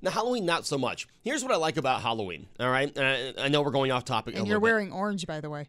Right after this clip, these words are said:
Speaker 1: I am. This is what was in my duffel bag for, uh, comfy clothes at work. Um,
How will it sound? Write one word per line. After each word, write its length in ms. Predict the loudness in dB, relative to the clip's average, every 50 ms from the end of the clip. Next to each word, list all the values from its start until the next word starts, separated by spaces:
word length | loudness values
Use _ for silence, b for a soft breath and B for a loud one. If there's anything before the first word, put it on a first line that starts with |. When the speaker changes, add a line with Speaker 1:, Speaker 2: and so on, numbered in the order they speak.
| _ 0
Speaker 1:
I 120 | 2 4
am. 260 | 4 4 4 2 0
This 160 | -4 -6 -6
is 80 | -4 -4
what 100 | -4 -2
was 160 | -2 -2 -2
in 80 | 0 0
my 120 | 0 0
duffel 280 | 0 0 -2 -2 -2 -4
bag 240 | -2 -2 -2 -2 -4
for, 240 | -4 -4 -2 -2
uh, 100 | -2 -2
comfy 300 | -2 -2 -4 -4 -2 -4 -4
clothes 240 | -2 -2 -2 -2 -2
at 80 | -2
work. 300 | -2 0 -2 -2 -4 -10 B B B B B B B B B
Um, 460 | 0 2 2 2 2 0 0 -2 -6